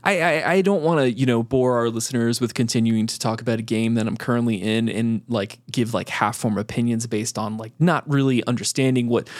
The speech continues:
the full scope of this game is. I mean, I, I have a good understanding what the scope of Final Fantasy sixteen is, and I'm just, I'm still loving it. There's n-, nothing really, like, everything that people have said about, like,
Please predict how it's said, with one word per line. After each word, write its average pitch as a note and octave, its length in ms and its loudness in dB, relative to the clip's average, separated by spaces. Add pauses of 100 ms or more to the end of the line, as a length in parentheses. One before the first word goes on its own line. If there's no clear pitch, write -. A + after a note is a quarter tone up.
(160)
the A#2+ 80 0
full A#2+ 200 0
scope A2 300 0
of A2+ 40 0
this A#2 140 0
game A2+ 180 0
is. A2+ 140 0
I D3 60 4
mean, G3+ 140 4
I, F3+ 220 0
I F3+ 140 2
have F3+ 240 0
a C#3+ 60 0
good B2+ 260 0
understanding G#2 520 -6
what G#2+ 120 -8
the - 80 -10
scope - 320 -6
of C3+ 120 -10
Final - 200 -8
Fantasy - 400 -8
sixteen - 400 -8
is, - 180 -6
and F#2 120 -4
I'm G#2+ 140 -4
just, - 200 -6 (260)
I'm A#2 100 0
still A#2+ 220 2
loving A2+ 340 4
it. A2 200 0 (460)
There's C3+ 200 4
n-, B2+ 200 2 (100)
nothing C3 460 2
really, A#2+ 300 4
like, B2+ 320 0 (360)
everything G#3+ 400 4
that F3 140 2
people D#3 240 2
have B2+ 100 2
said A#2 200 0
about, A2+ 520 4
like, G#2 380 -4